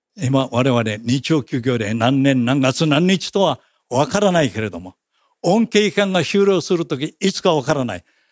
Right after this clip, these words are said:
後の雨が降るとき、いつかわからない。けれども、日曜休業令がアメリカから、アメリカで出ると、約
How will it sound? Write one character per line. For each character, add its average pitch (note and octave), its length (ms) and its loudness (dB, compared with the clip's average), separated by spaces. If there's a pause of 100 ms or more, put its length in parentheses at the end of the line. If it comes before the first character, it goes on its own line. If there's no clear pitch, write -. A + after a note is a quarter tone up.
後 F3 340 -2
の A3 160 4
雨 G3 160 0
が F3 140 2
降 F#3+ 140 -2
る F3 100 0
と D#3 120 -4
き、 D3+ 120 -2
い F#3 240 -2
つ - 80 -10
か E3+ 120 2
わ D3 80 0
か C3 120 -2
ら B2+ 80 -2
な G2 140 -6
い。 F2+ 100 -16 (720)
け - 140 -10
れ A2 100 -2
ど A2 100 -6
も、 D3+ 280 -2 (1000)
日 A#2+ 440 -2
曜 D#3 280 0
休 D3+ 400 -2
業 D3 300 0
令 A2+ 200 -2
が G2+ 300 -6
ア A#2+ 140 0
メ C#3 160 0
リ C#3 100 -2
カ B2 160 -6
か A#2+ 140 -4
ら、 G2+ 160 -6 (760)
ア B2+ 120 -2
メ D3 100 -2
リ A#2 40 -4
カ C3 120 -4
で G#2+ 160 -8
出 B2 180 -2
る D3 140 -2
と、 D3 280 -6 (1600)
約 A#2+ 400 -6